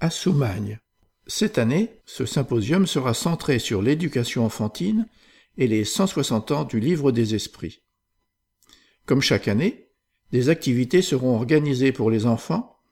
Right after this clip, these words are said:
pendant que les adultes participeront aux différents exposés. N'hésitez pas à réserver la date du week-end du vingt mai deux mille dix-sept dans votre agenda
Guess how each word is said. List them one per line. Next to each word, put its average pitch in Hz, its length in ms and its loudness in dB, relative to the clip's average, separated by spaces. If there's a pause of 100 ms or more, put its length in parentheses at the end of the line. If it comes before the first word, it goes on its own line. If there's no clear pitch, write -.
(320)
pendant 143 260 2
que 120 120 -2
les 107 220 0
adultes 113 520 -2 (460)
participeront 123 960 -2
aux 139 80 0
différents 143 480 -2
exposés. 104 580 -2 (500)
N'hésitez 147 540 2
pas 139 400 -2
à 117 140 0
réserver 127 520 2
la 107 140 0
date 117 520 -4
du 107 120 -2
week-end 117 400 -2
du 104 400 -2
vingt 123 400 -4
mai 113 340 0 (120)
deux 147 140 6
mille 131 200 2
dix-sept 117 440 -4
dans 110 100 0
votre 98 240 -4
agenda 139 600 -2